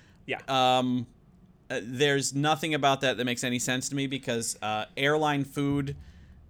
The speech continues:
Speaker 2: uh, it's airline food.
Speaker 1: Yeah.
Speaker 2: Even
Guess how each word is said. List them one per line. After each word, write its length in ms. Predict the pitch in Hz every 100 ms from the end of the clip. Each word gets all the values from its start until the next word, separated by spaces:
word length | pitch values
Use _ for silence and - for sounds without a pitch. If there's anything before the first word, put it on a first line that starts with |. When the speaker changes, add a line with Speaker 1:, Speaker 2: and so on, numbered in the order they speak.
| - -
Speaker 2:
uh, 420 | 107 104 104 101 104 - - -
it's 180 | - 135
airline 380 | 147 135 113 101
food. 320 | - 98 95 - - - - - - -
Speaker 1:
Yeah. 160 | 170 135
Speaker 2:
Even 460 | 139 135 139 127